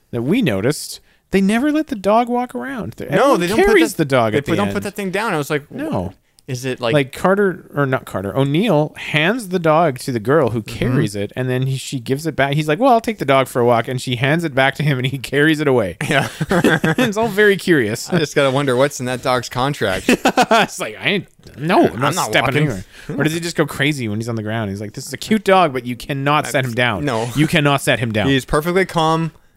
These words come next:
Speaker 2: when he's being held.
Speaker 1: Yeah.
Speaker 2: But if you set him down,
Speaker 1: <laughs> The trainer is on set,
Speaker 2: he'll
Speaker 1: like,
Speaker 2: eat your face.
Speaker 1: "You, you just, just do not do this.
Speaker 2: So,
Speaker 1: We're not covered for
Speaker 2: yeah.
Speaker 1: it. You'll be degloved in the face region."
Speaker 2: There's a bunch of goofs in this episode.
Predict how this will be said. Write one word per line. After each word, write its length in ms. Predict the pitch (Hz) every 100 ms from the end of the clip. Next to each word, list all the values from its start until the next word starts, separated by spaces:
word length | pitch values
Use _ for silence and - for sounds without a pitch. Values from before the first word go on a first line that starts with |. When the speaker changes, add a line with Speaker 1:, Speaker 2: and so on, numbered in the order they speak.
| _ -
Speaker 2:
when 120 | 117
he's 120 | 117
being 220 | 123 151 151
held. 400 | 135 131 131 135
Speaker 1:
Yeah. 200 | 113 87 - - - - -
Speaker 2:
But 200 | 120 113
if 140 | 110 185
you 180 | 127 113
set 260 | - 139
him 120 | 147
down, 440 | 139 135 135 135 131 123
Speaker 1:
<laughs> 140 | -
The 80 | -
trainer 480 | 175 - 156 151 196
is 140 | 147
on 140 | 139 135
set, 220 | - 135
Speaker 2:
he'll 240 | 123 117 113
Speaker 1:
like, 120 | 113
Speaker 2:
eat 220 | 143 143
your 120 | 139
face. 340 | 131 123 104 90
Speaker 1:
"You, 140 | 165
you 220 | 180 160 165
just, 440 | 139 180 - 139
just 500 | - 156 - 117 117
do 180 | 147 156
not 280 | 147 131 120
do 140 | 117 98
this. 200 | 85 78
Speaker 2:
So, 640 | - - 113 101 98 95
Speaker 1:
We're 100 | 117
not 160 | 117 110
covered 300 | - 98 95
for 160 | 104 95
Speaker 2:
yeah. 80 |
Speaker 1:
it. 160 | 90 90 -
You'll 140 | 107
be 120 | 98 92
degloved 800 | 92 110 104 101 95 90 - 98
in 140 | 92
the 80 | 92
face 400 | - 101 95 -
region." 380 | 90 87 85 90 _ - _ -
Speaker 2:
There's 140 | 131
a 40 | 147
bunch 180 | 196 151
of 80 |
goofs 320 | 117 165 220 131
in 60 |
this 140 | 110 -
episode. 480 | 107 117 120 151